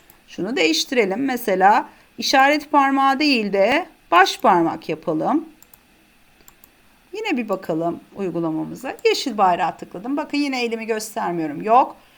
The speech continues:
Göstermeye başladım. Bu sefer bakın işaret değil baş parmağım da var. Ben baş parmağımı hareket ettirdikçe bakın ne oluyor? O da benimle birlikte geliyor.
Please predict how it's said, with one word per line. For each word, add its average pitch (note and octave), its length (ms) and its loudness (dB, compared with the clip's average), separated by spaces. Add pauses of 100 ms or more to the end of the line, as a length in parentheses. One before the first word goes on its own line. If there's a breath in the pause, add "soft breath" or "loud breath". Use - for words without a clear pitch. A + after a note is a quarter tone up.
(320 soft breath)
Göstermeye C4+ 560 2
başladım. C#4+ 360 -2
Bu E4 60 -4
sefer C#4 400 4
bakın C#4+ 160 -8
işaret C#4 460 0
değil E4 200 -4
baş C#4+ 280 0
parmağım E3 520 0
da D#3+ 120 -4
var. C4+ 260 6 (300 loud breath)
Ben C4+ 200 2
baş C4+ 200 0
parmağımı G3 460 0
hareket G#3+ 380 -4
ettirdikçe A3 1120 -4 (420 loud breath)
bakın B3 280 -8
ne C#4 60 0
oluyor? G3 600 0
O A#3+ 120 -6
da A#3 140 -4
benimle F#3+ 380 -8
birlikte F#3+ 340 -8
geliyor. G3 760 -2